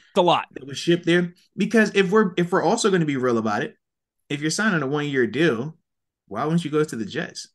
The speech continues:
Speaker 2: Aaron Rodgers is a better quarterback than Lamar Jackson if we're talking just quarterbacks, legacy,
Speaker 1: Sure.
Speaker 2: best opportunities.
Speaker 1: Where you're gonna get probably the most targets and the most yards.
Speaker 2: Yeah.
Speaker 1: And,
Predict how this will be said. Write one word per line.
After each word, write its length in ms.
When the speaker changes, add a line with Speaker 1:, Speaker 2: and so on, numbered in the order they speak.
Speaker 2:
Aaron 280
Rodgers 240
is 80
a 80
better 240
quarterback 420
than 100
Lamar 240
Jackson 360
if 80
we're 100
talking 540
just 540
quarterbacks, 800
legacy, 720
Speaker 1:
Sure. 80
Speaker 2:
best 260
opportunities. 840
Speaker 1:
Where 120
you're 140
gonna 140
get 160
probably 180
the 40
most 180
targets 340
and 60
the 60
most 200
yards. 380
Speaker 2:
Yeah. 80
Speaker 1:
And, 160